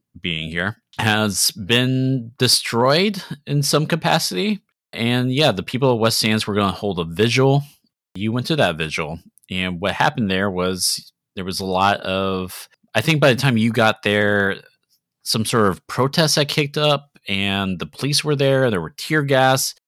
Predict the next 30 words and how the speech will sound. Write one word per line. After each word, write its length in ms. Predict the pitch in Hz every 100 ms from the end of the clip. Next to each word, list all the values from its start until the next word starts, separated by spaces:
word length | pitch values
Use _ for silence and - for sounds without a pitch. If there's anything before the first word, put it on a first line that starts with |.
| -
It 40 |
was 120 | 135
a 40 | 135
wild 280 | 131 127
scene. 360 | - - 120 120
You 560 | 117 131 139 139 135 - _
had 720 | - 123 110 110 107 104 104 _ _ _ _ _
lost 480 | 104 101 113 131 -
track 680 | - 104 104 107 - - - -
of, 920 | 92 92 90 90 87 85 - - - _ _ _ _ -
uh, 240 | 87 85 85
your 140 | 85
friends, 760 | - 147 143 131 123 - - -
and 560 | - 95 92 90 90 87
you 360 | 95 98 107 107
went 600 | 101 110 92 - - - -
into 220 | 98 -
the 100 | 95
mall 300 | 90 90 87
looking 260 | 85 - 107
for 160 | -
them, 360 | 117 135 147 - _ _ _
into, 240 | 101 104
like, 300 | 90 85 76
this 260 | 87 85 90
nearby 360 | 87 90 98
mall 240 | 107 107 107
looking 240 | 104 117
for 120 | 107
them. 220 | 120 123